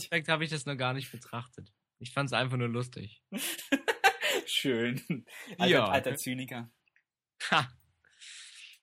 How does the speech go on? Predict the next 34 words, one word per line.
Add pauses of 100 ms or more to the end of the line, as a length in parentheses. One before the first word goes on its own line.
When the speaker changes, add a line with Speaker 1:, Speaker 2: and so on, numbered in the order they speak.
(180)
Speaker 1:
Ja,
das
war's
von
mir. (360)
Speaker 2:
Toll.
Wie, (460)
wie
immer,
was
weiß
ich,
immer,
äh,
on
a
low
note.
Richtig
schön
mit
was
Negativem
beenden. (360)
Speaker 1:
Oh
ja. (400)
Speaker 2:
Ah.
Speaker 1:
Wir, (180)
wir,
wir,
wir
müssen
ja
auch